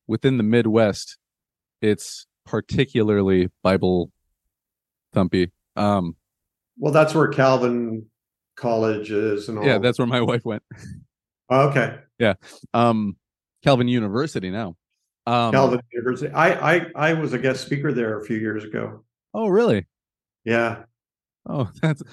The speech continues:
Speaker 1: that's funny 'cause that's
Speaker 2: At
Speaker 1: actually
Speaker 2: a conference.
Speaker 1: just, just before, uh, we went on air here, I was talking about my son does, uh, vision therapy, and he does it just, just down the road from there.
Speaker 2: Oh, okay.
Speaker 1: <laughs> Go past there all the time.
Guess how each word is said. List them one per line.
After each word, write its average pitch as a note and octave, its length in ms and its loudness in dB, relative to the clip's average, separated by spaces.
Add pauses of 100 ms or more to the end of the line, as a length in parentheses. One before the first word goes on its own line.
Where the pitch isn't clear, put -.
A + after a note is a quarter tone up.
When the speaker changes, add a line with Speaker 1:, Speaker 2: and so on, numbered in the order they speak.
(340)
Speaker 1:
that's B2+ 160 -8
funny C3+ 180 0
'cause A2 180 -2
that's B2 360 -2 (280)
Speaker 2:
At - 200 -8
Speaker 1:
actually B2 260 4
Speaker 2:
a A#2+ 60 4
conference. - 720 -2 (180)
Speaker 1:
just, C3+ 220 -2
just - 180 -6
before, C3+ 400 -2
uh, B2 140 0
we B2 160 -4
went B2+ 160 -6
on A#2 120 -6
air A2 100 -8
here, A2+ 220 -2
I A2 60 2
was A2 120 0
talking A2+ 280 0
about A2 260 2
my G#2+ 180 0
son A#2 260 0
does, G#2+ 240 2
uh, G2+ 340 0
vision A#2+ 300 0
therapy, G#2 320 2
and G2+ 80 -2
he A2+ 100 2
does G#2 220 2
it G#2+ 100 0 (500)
just, G#2+ 160 -2 (160)
just A2+ 160 -4
down G#2+ 180 2
the G2+ 80 0
road G2+ 320 4 (200)
from G2+ 200 -2
there. G2+ 240 0 (640)
Speaker 2:
Oh, C#3 300 2
okay. C#3 260 0 (460)
Speaker 1:
<laughs> E3 460 -8
Go G#2+ 100 -2
past G#2 260 -2
there G#2+ 120 -2
all G#2 100 -2
the G2+ 80 -8
time. G#2 280 -6